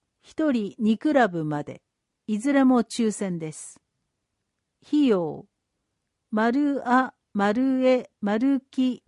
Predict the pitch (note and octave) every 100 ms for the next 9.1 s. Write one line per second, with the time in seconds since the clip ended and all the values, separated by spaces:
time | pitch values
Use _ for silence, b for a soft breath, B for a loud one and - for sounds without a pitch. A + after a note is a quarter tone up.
0 | - G3+ A#3 C4+ C4 C#4 A3+ E3+ - -
1 | A#3 A3+ A3 G3+ F#3+ E3+ E3 F3 - _
2 | _ _ _ _ _ _ G#3 G#3+ A#3+ C#4
3 | C4+ A3+ B3+ C4 - _ - G3+ A3+ B3+
4 | C4 - A#3+ A#3+ - _ - G3+ A3 B3+
5 | C4 B3 A3+ A#3 - _ - G3+ A3+ C4
6 | A#3+ B3+ A3+ E3 - _ - C4 C4+ C#4
7 | A#3 E3+ E3+ G#3+ G3+ G3+ D#3 C#3 E3 _
8 | _ _ _ _ _ _ - G#3 A#3 C4+
9 | B3